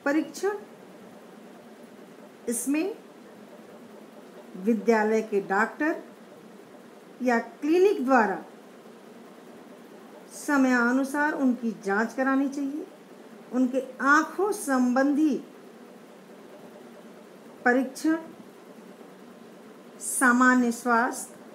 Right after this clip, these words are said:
आँखों की बीमारियों का इलाज, शरीर की बीमारियों का इलाज तथा चश्मा दिलवाने से संबंधित सभी सुविधाएं प्रदान होनी चाहिए।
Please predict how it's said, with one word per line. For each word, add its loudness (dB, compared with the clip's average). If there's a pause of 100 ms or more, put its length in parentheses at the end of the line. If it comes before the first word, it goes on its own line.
(100)
आँखों 0
की -4
बीमारियों 0
का -2
इलाज, -2
शरीर 0 (120)
की -6
बीमारियों -4
का -6
इलाज -2 (600)
तथा -2 (520)
चश्मा 2
दिलवाने 2
से -2
संबंधित 0 (2750)
सभी 0
सुविधाएं -6
प्रदान -12
होनी -14
चाहिए। -14